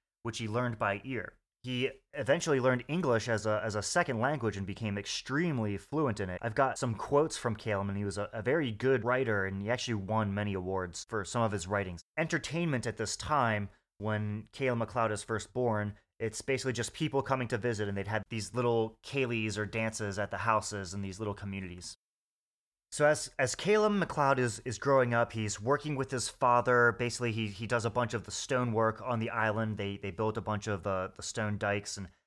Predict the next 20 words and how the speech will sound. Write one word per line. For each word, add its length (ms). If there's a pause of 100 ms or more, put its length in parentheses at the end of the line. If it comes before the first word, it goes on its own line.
(140)
he 60
was 80
apparently 340
a 60
very 220
rough, 360
strong 400
man, 360 (300)
very 200
persistent 640
and 80
adherent 540
to 120
his 140
ideals. 720 (340)
He 60
would 100
also 300
do 180
some 440